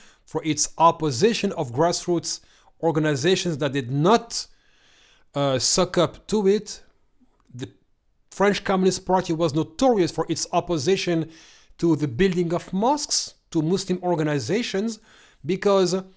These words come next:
it was a staunch adherent, a staunch believer in the idea that if you speak of racism, if you speak of Islamophobia, you are dividing the working class. And that is the belief of most leftists, unfortunately, today.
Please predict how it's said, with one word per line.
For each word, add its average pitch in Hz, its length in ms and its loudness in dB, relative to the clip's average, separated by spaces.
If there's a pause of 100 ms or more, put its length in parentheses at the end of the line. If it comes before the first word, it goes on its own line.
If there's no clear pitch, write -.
(580)
it 175 160 -2
was 202 140 2
a 180 80 0
staunch - 460 2
adherent, 165 600 -2 (400)
a 156 80 -6
staunch 208 460 0
believer 165 520 2
in 143 120 -2
the 147 160 2
idea 147 360 0
that 147 300 0 (580)
if 156 160 -6
you 240 60 -2
speak 220 320 -4
of 160 120 -2
racism, 180 560 -4 (520)
if 262 160 -4
you 220 60 -4
speak 202 240 -6
of 175 80 -6
Islamophobia, 170 800 -2 (320)
you 156 160 0
are 175 80 6
dividing 147 560 0
the 135 80 -4
working 143 240 -4
class. 107 380 -14 (1040)
And 139 140 -2
that 175 160 6
is 151 160 4
the 147 100 0
belief 147 500 0
of 143 200 -6
most 131 320 -4
leftists, 135 500 -6
unfortunately, 131 520 -6
today. 135 420 -2